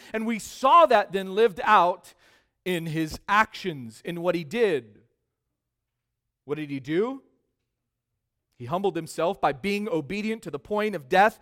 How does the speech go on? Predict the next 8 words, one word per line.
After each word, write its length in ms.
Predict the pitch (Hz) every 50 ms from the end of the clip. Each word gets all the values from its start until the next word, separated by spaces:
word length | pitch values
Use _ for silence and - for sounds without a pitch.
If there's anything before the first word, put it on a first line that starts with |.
| - - _ _
even 240 | 180 185 160 165 151
death 420 | 143 180 202 208 220 220 - _ _ _ _ _
on 460 | 170 175 180 175 180 175 185 190 185 - _ _ _ _ _ _
a 80 | - -
cross. 920 | - - - - 170 156 139 123 113 101 92 _ _ _ _ _ _ _ _ _ _ _ _ _ _ _
His 180 | 196 208 160 - -
actions 500 | 240 220 233 233 - - 262 226 208 -
proved 840 | - - - - 269 262 226 190 175 180 196 202 202 - - - -